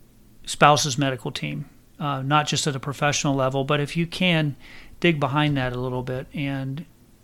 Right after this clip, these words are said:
try to ask them very, very fair questions. Keep in mind, when you look at your medical bills, you're gonna realize they're billing a lot of money, and they're doing that to save your loved one's life. But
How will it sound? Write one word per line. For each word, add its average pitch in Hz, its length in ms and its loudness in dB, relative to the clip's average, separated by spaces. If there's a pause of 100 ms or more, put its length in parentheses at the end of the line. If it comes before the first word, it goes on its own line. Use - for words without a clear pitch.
(180)
try 165 280 2
to 156 100 0
ask 143 220 -2
them 143 240 0
very, 135 320 -2
very 151 220 2
fair 147 220 -2
questions. 135 600 -2 (280)
Keep - 180 -6
in 160 80 2
mind, 147 220 6
when 135 120 4
you 139 80 2
look 147 180 0
at - 160 -4
your 139 80 -4
medical 139 320 -2
bills, 135 280 -4
you're 139 80 -6
gonna 135 160 -4
realize 131 420 -2
they're 135 220 -8 (800)
billing 156 260 4
a 131 60 2
lot 135 200 4
of 131 60 2
money, 127 460 -2
and 139 360 -2
they're 143 340 -4
doing 143 260 0
that 135 180 -2
to 131 100 -6
save 135 280 -2
your 135 340 -6 (100)
loved 139 200 -2
one's 127 240 -4
life. 135 380 -2 (580)
But 139 300 0